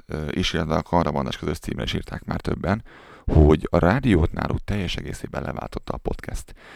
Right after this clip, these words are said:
Ők szeretnék azt, hogyha az szólna az autóban, a rádióból, amit ő szeretne, hogy szóljon. Ő nem akar reklámot hallgatni, ő nem akarja azt, hogy olyan témáról beszéljenek, ami őt nem érdekli.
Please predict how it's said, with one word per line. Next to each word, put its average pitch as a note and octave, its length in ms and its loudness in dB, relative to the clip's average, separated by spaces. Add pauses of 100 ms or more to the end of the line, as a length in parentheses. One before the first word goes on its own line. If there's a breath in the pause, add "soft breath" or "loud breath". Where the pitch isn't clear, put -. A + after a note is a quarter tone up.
(160 loud breath)
Ők F#2 140 6
szeretnék - 520 -2
azt, - 300 -4 (420 loud breath)
hogyha - 400 4
az - 420 2
szólna C#2 640 2
az - 180 0
autóban, E2 720 2
a - 100 -6
rádióból, C2+ 760 0 (600 soft breath)
amit F2 360 4
ő G2 360 6 (360)
szeretne, D#2 420 -4
hogy D#2 160 -4
szóljon. G#1+ 460 -6
Ő F2+ 100 2
nem G2 180 4
akar - 260 -2
reklámot D#2+ 440 -4
hallgatni, B2+ 540 -4 (400 loud breath)
ő G2 120 4
nem A2+ 160 2
akarja E2+ 400 -2
azt, - 440 -4 (420 loud breath)
hogy D2 460 4
olyan F2+ 260 10
témáról E2 400 4
beszéljenek, E2 420 -2
ami D#2+ 180 -4
őt - 160 -4
nem E2 200 -2
érdekli. C#3+ 500 -2